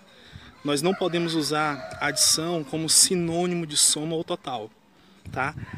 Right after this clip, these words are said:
Adição é a operação que tá sendo feita, indica uma ação. Soma e total é o resultado dessa operação, tá?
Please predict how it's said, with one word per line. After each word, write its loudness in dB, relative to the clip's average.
Adição 2
é 0
a 2
operação 2
que -16
tá -8
sendo 0
feita, -4
indica -4
uma -2
ação. 0
Soma 6
e 0
total 2
é 2
o 6
resultado -2
dessa 0
operação, -4
tá? 0